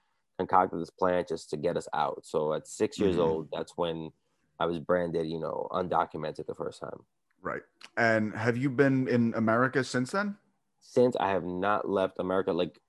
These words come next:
Speaker 1: maybe when I got my status a few years ago, once I went to Canada, but even I freaked out about that and came right back.
Speaker 2: Mm.
Speaker 1: I wasn't gone very long 'cause I was like, you know, that was fun and that was great, but I don't,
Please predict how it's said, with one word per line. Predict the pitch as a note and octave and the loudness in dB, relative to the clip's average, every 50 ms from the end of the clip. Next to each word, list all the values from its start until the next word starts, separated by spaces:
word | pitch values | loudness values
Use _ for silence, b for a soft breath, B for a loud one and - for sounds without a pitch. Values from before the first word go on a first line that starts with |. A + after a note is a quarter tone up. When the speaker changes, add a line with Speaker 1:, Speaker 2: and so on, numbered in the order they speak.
| - E2 | -12 -8
Speaker 1:
maybe | G2 G#2 G#2 G#2+ A2 A2+ G#2+ A#2+ | -6 -2 0 2 2 4 4 2
when | A2+ G#2 G2+ | 2 2 0
I | F#2+ F#2+ | 0 0
got | F2+ F#2+ F#2 | 0 -2 -2
my | F#2 F2 | -2 -4
status | E2+ - - F2+ F2 F2 F#2 F#2 F#2+ - - - _ _ _ _ _ - | -4 -2 0 2 2 4 4 2 2 0 -4 -12 _ _ _ _ _ -6
a | - | -6
few | - - G2+ | -2 2 2
years | G2 G2 F2 | 2 2 2
ago, | F2+ - F2+ | 4 2 2
once | E2 E2 F#2 G2 G2+ G2 - | 4 4 2 2 0 0 -2
I | - | -2
went | F2+ F#2 F2+ - | -2 -2 -2 -4
to | - | -8
Canada, | - - G2 F#2 F#2 F#2 F#2+ G2 F#2+ | -8 -4 -2 -2 0 2 2 2 2
but | E2 E2 E2 | 2 0 0
even | F2+ F2 F2+ | 0 0 0
I | F2 F2 | 0 -2
freaked | - - F#2 E2 - | -2 -2 -4 -2 0
out | F2 E2+ | 0 0
about | F2 E2 F2+ F2+ - - | 2 2 2 0 0 0
that | - F2 F2+ E2+ | 0 0 0 0
and | E2+ D#2+ | -2 -4
came | - - E2+ E2 | -4 -4 -2 -2
right | E2 E2+ E2+ D#2+ | 0 -2 -2 0
back. | D#2 E2 E2+ F2 F2+ | 0 0 0 2 0
Speaker 2:
Mm. | F2+ | 0
Speaker 1:
I | E2 | 0
wasn't | E2+ E2 F2+ E2 | 0 -2 -2 0
gone | F2 F2 F2 F2+ | 2 2 4 4
very | F2 F#2 F#2 | 4 4 6
long | F#2 F#2+ F#2+ F#2+ G2 F#2+ | 6 4 4 4 2 2
'cause | - F2+ F2 | 2 2 2
I | F2 | 2
was | E2+ E2+ D#2+ C#2 | 2 0 0 -2
like, | E2+ F2 E2+ E2 - b b b b b b b b - | -2 0 0 -2 -4 b b b b b b b b -2
you | E2+ G#2+ | 0 2
know, | G#2+ G2+ F#2+ | 4 4 6
that | F#2+ G#2+ G#2 | 6 6 6
was | G2 F#2+ | 6 4
fun | - - G#2+ G2 G2 G2+ G2 F#2+ | 4 4 4 4 4 2 2 2
and | F2+ F2 | 2 2
that | F2 | 2
was | E2+ E2+ E2 | 0 0 -2
great, | - - F2 E2+ E2+ D#2+ | -2 0 0 0 0 -2
but | D2 E2+ D#2+ | -2 -2 -2
I | D#2+ E2 | -2 -2
don't, | D#2+ F2+ F2 E2+ E2+ E2+ D#2+ | 0 0 0 0 -2 -4 -6